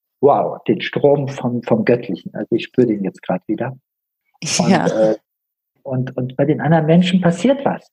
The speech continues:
Speaker 1: Das sind jetzt im Amazonas natürlich unbekannte Menschen, ne? Aber
Speaker 2: Mhm.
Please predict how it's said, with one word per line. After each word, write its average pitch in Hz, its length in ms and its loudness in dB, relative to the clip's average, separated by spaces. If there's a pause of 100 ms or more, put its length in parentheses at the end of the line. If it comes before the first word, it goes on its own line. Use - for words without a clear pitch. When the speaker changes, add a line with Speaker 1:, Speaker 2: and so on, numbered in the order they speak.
(460)
Speaker 1:
Das 175 200 2
sind 170 180 2
jetzt 135 200 0
im 120 140 -12
Amazonas 113 640 -4
natürlich 113 300 -4
unbekannte 226 600 2
Menschen, - 420 -12
ne? 175 160 -6 (420)
Aber 208 500 2
Speaker 2:
Mhm. - 60 -20